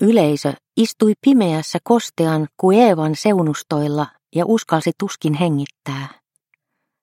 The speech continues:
Laululla ei ollut selkeää loppua. Se vain hiipui pois. Ja tytöille se oli merkki. He marssivat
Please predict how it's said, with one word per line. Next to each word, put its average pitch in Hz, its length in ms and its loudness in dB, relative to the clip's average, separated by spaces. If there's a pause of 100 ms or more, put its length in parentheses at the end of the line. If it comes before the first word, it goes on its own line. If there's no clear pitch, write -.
(180)
Laululla 196 420 2
ei 180 180 0
ollut 180 240 -4
selkeää 165 480 2
loppua. 127 560 -4 (680)
Se 214 140 -2
vain 233 300 4
hiipui 175 480 2 (100)
pois. 135 460 -4 (800)
Ja 151 120 -2
tytöille 143 520 0
se - 220 -4
oli 135 260 -2
merkki. - 580 -4 (1040)
He 147 80 2
marssivat 202 520 0